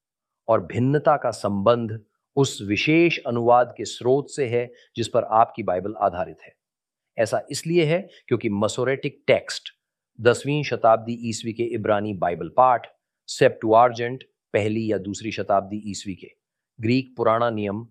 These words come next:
बाइबल पाठ और डेड सी स्क्रॉल, लगभग एक सौ ईसा पूर्व से, सभी पद आठ और बाद में आने वाला एक और पद को अलग-अलग तरीके से देखते हैं।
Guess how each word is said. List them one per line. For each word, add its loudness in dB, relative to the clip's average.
बाइबल 0
पाठ -2
और 0
डेड 0
सी -12
स्क्रॉल, -2
लगभग -4
एक -2
सौ 0
ईसा -4
पूर्व -8
से, -20
सभी 2
पद -2
आठ 0
और 2
बाद 4
में -12
आने 2
वाला 0
एक 0
और 2
पद -6
को -2
अलग-अलग 2
तरीके -6
से -10
देखते -12
हैं। -20